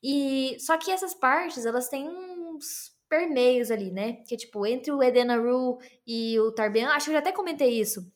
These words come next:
é, tem lá o Quoth na floresta, tocando o alaúde e, e tocando sobre seus sentimentos, e se isolando do resto do mundo. Entre Tarbean e a universidade tem a caravana do Roente,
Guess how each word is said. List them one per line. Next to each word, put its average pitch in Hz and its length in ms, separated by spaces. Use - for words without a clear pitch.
é, 214 120
tem 240 220
lá 226 180
o 226 160
Quoth 214 280
na 220 100
floresta, 220 540
tocando 220 580
o 185 80
alaúde 190 580
e, 185 440
e - 20
tocando 233 260
sobre 220 180
seus 208 140
sentimentos, 214 720
e 220 40
se 214 200
isolando 208 500
do 220 80
resto 196 320
do 190 60
mundo. 311 280
Entre 330 240
Tarbean 233 540
e 208 100
a 214 60
universidade 220 720
tem 269 120
a 330 60
caravana 226 480
do 214 140
Roente, 208 500